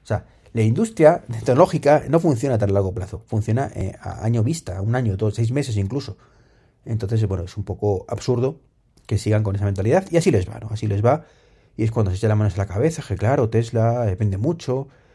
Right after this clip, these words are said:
y, y demás, y qué cabrones, y cosas de estas, ¿no? Como digo, lamentable, ¿no? Y, y bueno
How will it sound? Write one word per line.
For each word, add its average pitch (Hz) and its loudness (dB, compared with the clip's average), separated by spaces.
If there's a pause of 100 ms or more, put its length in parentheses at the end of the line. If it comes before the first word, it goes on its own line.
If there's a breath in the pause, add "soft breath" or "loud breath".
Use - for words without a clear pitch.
(280 soft breath)
y, 95 -6
y - -4
demás, 156 2
y 98 -4
qué 107 -4
cabrones, 156 0
y - -12
cosas 113 -12
de - -20
estas, - -20
¿no? 151 -14 (1000)
Como 113 2
digo, 107 0 (180)
lamentable, 101 -4
¿no? 123 -16 (2250 loud breath)
Y, 127 2 (220 loud breath)
y 131 -2
bueno 226 4